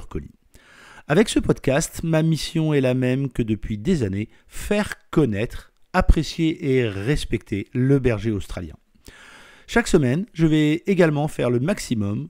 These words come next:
pour vous fa-, pour vous faire découvrir les méthodes positives et bienveillantes d'éducation qui vont avec l'intelligence hors norme de ces merveilleuses races.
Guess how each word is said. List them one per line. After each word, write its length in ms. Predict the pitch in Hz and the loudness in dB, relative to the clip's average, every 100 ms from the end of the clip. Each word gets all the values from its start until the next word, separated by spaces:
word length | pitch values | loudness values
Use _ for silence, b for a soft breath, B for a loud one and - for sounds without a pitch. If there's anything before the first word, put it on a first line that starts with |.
| - | -2
pour 140 | 175 226 | 0 0
vous 80 | |
fa-, 180 | 226 - - - | -2 -8 -6 -4
pour 140 | 123 | -2
vous 120 | 135 | -2
faire 300 | - 123 104 | -2 -2 -4
découvrir 640 | 110 135 196 139 120 110 | -2 -2 0 -2 -2 -2
les 100 | 113 | -2
méthodes 400 | 113 104 107 98 - - | -2 -4 -4 -6 -4 2
positives 580 | 262 196 175 - 127 104 | 2 2 -4 -6 -4 -4
et 100 | 101 | -4
bienveillantes 680 | 101 131 185 165 147 139 | -4 -2 0 2 0 0
d'éducation 560 | 123 107 101 92 107 127 B B B B B | -2 -4 -6 -8 -8 -10 B B B B B
qui 120 | - 190 | 0 2
vont 180 | 180 | 4
avec 240 | 165 147 - | 2 2 0
l'intelligence 800 | 139 127 135 120 127 110 - - _ | -4 -4 -4 -2 -2 -2 -8 -12 _
hors 240 | 214 185 151 | 2 2 2
norme 380 | 127 113 117 - - | 2 2 -2 -6 -8
de 200 | 117 143 | -2 -2
ces 300 | - 139 123 | 0 0 0
merveilleuses 720 | 107 120 139 117 107 92 85 | 0 -2 -2 -2 -2 -4 -6
races. 420 | 76 73 - - | -10 -12 -12 -14